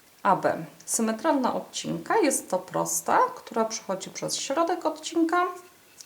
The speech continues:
i jest do niego prostopadła. Muszę ustawić cyrkiel szerzej niż połowa długości odcinka. Wbijam nóżkę cyrkla w jeden koniec odcinka. Kreślę łuk z jednej strony odcinka,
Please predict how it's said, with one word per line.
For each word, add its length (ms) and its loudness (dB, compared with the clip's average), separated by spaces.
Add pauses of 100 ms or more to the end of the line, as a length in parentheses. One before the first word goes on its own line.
(100)
i 20 -4
jest 180 -2
do 60 4
niego 260 2
prostopadła. 840 -2 (560)
Muszę 220 2
ustawić 560 -4
cyrkiel 720 -4 (320)
szerzej 600 2
niż 520 -4
połowa 360 2
długości 520 -6
odcinka. 680 -4 (540)
Wbijam 460 2
nóżkę 320 -6
cyrkla 420 -4
w 80 -6
jeden 280 0
koniec 400 -4
odcinka. 640 -4 (560)
Kreślę 440 0
łuk 220 -4 (920)
z 120 -8
jednej 340 0
strony 440 2
odcinka, 640 -2